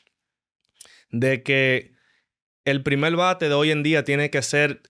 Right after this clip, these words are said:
tu mejor hombre con el porcentaje de envasarse. A eso es que están apostando los managers hoy en día.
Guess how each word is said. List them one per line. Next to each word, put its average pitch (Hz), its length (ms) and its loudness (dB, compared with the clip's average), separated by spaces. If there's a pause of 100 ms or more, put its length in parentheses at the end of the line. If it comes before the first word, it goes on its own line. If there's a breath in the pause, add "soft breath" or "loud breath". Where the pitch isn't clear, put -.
(200)
tu 147 160 -2
mejor 139 420 0
hombre 185 420 0
con 139 160 -2
el 127 120 0
porcentaje 117 540 0
de 117 80 0
envasarse. 113 640 -2 (640 soft breath)
A 113 180 0
eso 127 140 0
es 131 60 -2
que 135 60 0
están 127 220 -2
apostando 127 580 0
los 120 100 2
managers 123 480 0
hoy 127 120 2
en 131 120 0
día. 139 380 0